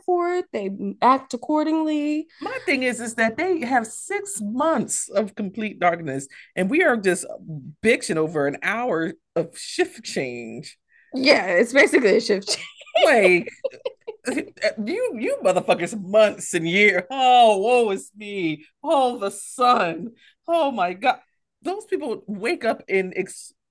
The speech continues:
Speaker 2: five o'clock all day. It is midnight all day.
Speaker 1: I read a book called The Great Alone, which is really good, about a family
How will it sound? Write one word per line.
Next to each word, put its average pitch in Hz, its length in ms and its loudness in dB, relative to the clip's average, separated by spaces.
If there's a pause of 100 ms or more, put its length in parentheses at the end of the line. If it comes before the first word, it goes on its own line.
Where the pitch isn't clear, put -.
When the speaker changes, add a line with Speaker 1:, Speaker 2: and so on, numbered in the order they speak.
(420)
Speaker 2:
five 294 300 -2
o'clock 208 500 0 (420)
all - 200 4
day. 139 420 -4 (640)
It 196 120 2
is 156 320 -6
midnight 175 600 -6 (380)
all 180 200 2
day. 127 440 -4 (1400)
Speaker 1:
I 226 60 -8
read 233 200 -6
a 180 60 -6
book 156 300 -12
called 151 240 -10
The 151 80 -10
Great 147 240 -6
Alone, 143 380 -6
which 143 200 -10
is 156 180 -12
really 143 260 -6
good, - 440 -12 (120)
about 131 600 -6
a 143 100 -4
family 117 380 -8